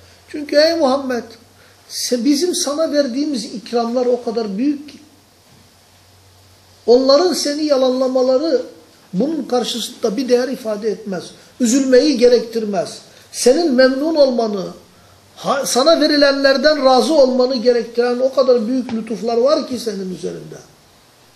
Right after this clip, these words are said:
Onların yaptıkları seni rahatsız etmemeli diyor. Ne bunlar? وَلَقَدْ آتَيْنَاكَ سَبْعًا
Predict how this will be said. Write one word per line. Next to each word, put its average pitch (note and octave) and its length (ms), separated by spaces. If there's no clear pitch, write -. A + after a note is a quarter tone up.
Onların A3+ 380
yaptıkları G3+ 540
seni G3 240
rahatsız F3 380
etmemeli C3+ 640
diyor. B2 100
Ne D4 160
bunlar? E4 480
وَلَقَدْ F#3+ 760
آتَيْنَاكَ F#3 600
سَبْعًا F#3 360